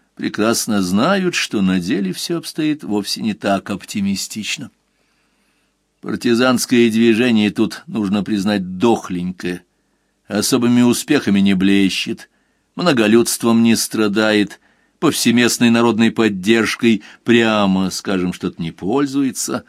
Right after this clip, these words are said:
А если уж совсем откровенно, благо парткомы и цензура остались в другом полушарии,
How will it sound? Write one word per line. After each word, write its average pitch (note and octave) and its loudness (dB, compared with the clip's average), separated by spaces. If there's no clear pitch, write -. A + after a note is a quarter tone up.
А F2 -10
если C#3+ -4
уж G2 -4
совсем B2 2
откровенно, G2+ -2
благо G2+ 0
парткомы G#2+ -2
и F#2 2
цензура F#2+ -2
остались F#2 -4
в F2+ -14
другом G2 0
полушарии, G2 -4